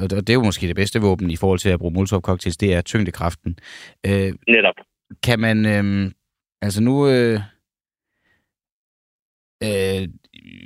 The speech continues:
Speaker 1: Ukraine, der så man jo et... et, et, har der været meget snak om et, et, et stort mod, og man har set et stort mod fra den ukrainske befolkning, der har, har grebet til våben og kæmpet for deres land. Tror du,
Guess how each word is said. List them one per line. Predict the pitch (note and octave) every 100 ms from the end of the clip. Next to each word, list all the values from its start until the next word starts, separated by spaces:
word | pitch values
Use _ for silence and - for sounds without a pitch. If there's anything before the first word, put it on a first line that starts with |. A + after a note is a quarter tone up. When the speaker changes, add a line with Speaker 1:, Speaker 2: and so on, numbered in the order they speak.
| -
Speaker 1:
Ukraine, | B2+ - C3 D3
der | C#3
så | A#2+ C3+
man | A#2
jo | G#2+
et... | G2 G2 -
et, | F#2 F#2+
et, | F#2 - - - - -
har | G2
der | F#2+
været | F#2
meget | G2 A2
snak | A#2 A#2
om | A#2
et, | G2+ G2 G2+
et, | F#2+
et | G2+ -
stort | - B2
mod, | G#2+ B2+ C#3+
og |
man | F#2+
har | F2+
set | C#3
et | B2
stort | - A2+
mod | A#2 A2+
fra | - G2
den | G2+
ukrainske | - A#2 G#2
befolkning, | F2 F2+ B2+ C3+ A#2 G2
der | F#2+
har, | F#2 E2+ F2 _ _ _ _ _
har | F#2
grebet | F#2 G2 G2 F#2
til | F#2+
våben | A2+ A2 G2+
og | F2+
kæmpet | G#2+ A2+ A#2+ A2+
for | - G2
deres | F#2+ F2+ - - _ _ -
land. | F#2 A2 - - _ _ _ _ _ _ _ _ _ _ -
Tror | C#3
du, | F#3